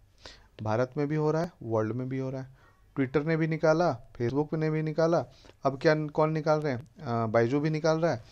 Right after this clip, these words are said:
अनअकैडमी भी निकाल रहा है। इस तरीके की छटनी लगातार चल रही है। इसके पीछे क्या कारण है?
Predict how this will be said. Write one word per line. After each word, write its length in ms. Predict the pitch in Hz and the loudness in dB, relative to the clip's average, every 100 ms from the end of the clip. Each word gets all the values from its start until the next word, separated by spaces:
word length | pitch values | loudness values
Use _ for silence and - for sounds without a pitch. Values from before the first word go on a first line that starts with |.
| - - | -20 -12
अनअकैडमी 460 | 127 123 123 135 151 | -6 -2 0 0 0
भी 120 | 160 | 0
निकाल 280 | 160 160 156 | 0 2 4
रहा 140 | 160 | 4
है। 80 | 143 - - - | 0 -2 0 4
इस 120 | 156 156 | 4 6
तरीके 300 | 147 143 147 | 4 4 -4
की 120 | 165 | -4
छटनी 360 | - 113 139 | -6 -8 -6
लगातार 400 | 170 120 110 104 | -2 -2 -2 -4
चल 180 | 101 - | -8 -10
रही 180 | - 123 | -14 -16
है। 60 | - _ _ _ - - _ _ | -20 _ _ _ -20 -20 _ _
इसके 360 | 170 - - 240 | -8 -8 -6 -6
पीछे 520 | - 151 147 - 220 | -6 -10 -10 -10 -12
क्या 360 | 214 - 156 120 | -12 -6 -2 -2
कारण 320 | - - 67 | -4 -10 -12
है? 140 | - | -18